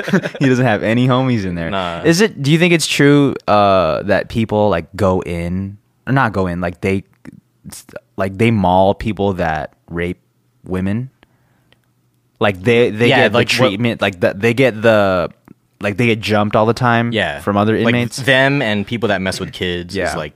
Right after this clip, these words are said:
Speaker 2: the two people
Speaker 1: Yeah.
Speaker 2: that get
Speaker 1: Do you
Speaker 2: messed
Speaker 1: think
Speaker 2: with
Speaker 1: that's
Speaker 2: the most.
Speaker 1: true?
Speaker 2: I, I would like to hope it, that
Speaker 1: Isn't
Speaker 2: it's
Speaker 1: that
Speaker 2: true.
Speaker 1: kinda ironic, though, that, like,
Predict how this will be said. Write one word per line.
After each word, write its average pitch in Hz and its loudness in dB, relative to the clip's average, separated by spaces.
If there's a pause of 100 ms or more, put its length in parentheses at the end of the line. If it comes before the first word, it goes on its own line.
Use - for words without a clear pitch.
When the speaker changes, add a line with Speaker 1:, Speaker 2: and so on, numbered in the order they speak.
(120)
Speaker 2:
the 82 -12
two 73 -14
people 87 -10
Speaker 1:
Yeah. 82 -8
Speaker 2:
that - -14
get - -10
Speaker 1:
Do 101 -2
you 104 0
Speaker 2:
messed 110 0
Speaker 1:
think 113 0
Speaker 2:
with 117 -2
Speaker 1:
that's - -6
Speaker 2:
the 92 0
most. 107 -2
Speaker 1:
true? 117 -4 (100)
Speaker 2:
I, 113 2
I 127 4
would 117 -2
like 101 0
to 101 0
hope 85 -4
it, 80 -8 (120)
that 76 -10 (800)
Speaker 1:
Isn't 120 2
Speaker 2:
it's 180 4
Speaker 1:
that 170 4
Speaker 2:
true. 165 -2
Speaker 1:
kinda 175 4
ironic, 98 0
though, 123 4
that, 104 0
like, 90 -4